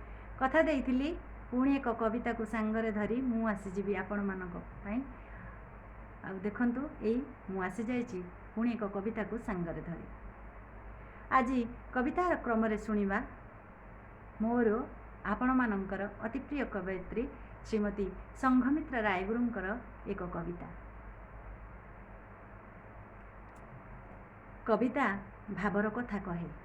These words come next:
କବିତା ହୃଦୟର କଥା କୁହେ। ଯେବେ ହୃଦୟର କଥା ଯେତେବେଳେ ଭାବନା ଲେଖନୀରେ ଉତୁରେ,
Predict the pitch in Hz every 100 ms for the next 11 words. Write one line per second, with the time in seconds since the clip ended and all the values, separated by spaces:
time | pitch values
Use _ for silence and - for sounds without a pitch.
0 | - - - - 196 180 220 254 190 -
1 | - - 208 220 233 254 240 202 180 -
2 | 165 175 - - - - - - - -
3 | - - 214 262 269 208 - - - -
4 | 254 262 311 311 254 233 208 202 226 -
5 | - - 202 208 208 220 185 175 - -
6 | - - - - 175 208 233 247 208 -
7 | - - 226 240 247 294 285 226 196 -
8 | 220 190